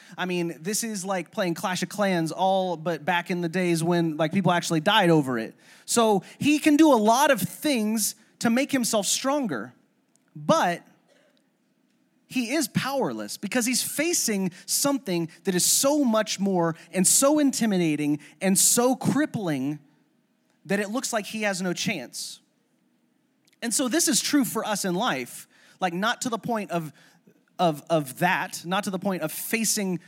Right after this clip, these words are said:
fear of your life, but there are things that are going on in your world that you walk into every day and you think,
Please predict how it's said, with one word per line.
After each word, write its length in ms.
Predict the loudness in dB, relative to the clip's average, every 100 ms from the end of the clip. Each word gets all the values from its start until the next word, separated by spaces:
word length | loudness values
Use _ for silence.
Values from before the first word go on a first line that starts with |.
| -20 _
fear 420 | -10 -2 2 2
of 120 | 2
your 120 | 0 0
life, 640 | 0 0 -2 -8 -14 -20 _ _ _ _ _ _ _ _ _ _ _ _
but 140 | 0 4
there 160 | 6
are 60 | 6
things 300 | 4 -2 0
that 80 | 0
are 40 |
going 260 | 2 2 4
on 120 | 4
in 120 | 4
your 240 | 4 2 2
world 480 | 2 0 0 -4 -10 _ _ _ _ _ _ _ _ -2
that 120 | 2
you 160 | 4
walk 320 | 6 4 2 0
into 380 | 0 2 2 2
every 340 | 0 2 2
day 320 | 2 2 2
and 100 | 2
you 60 | 2
think, 280 | 2 -2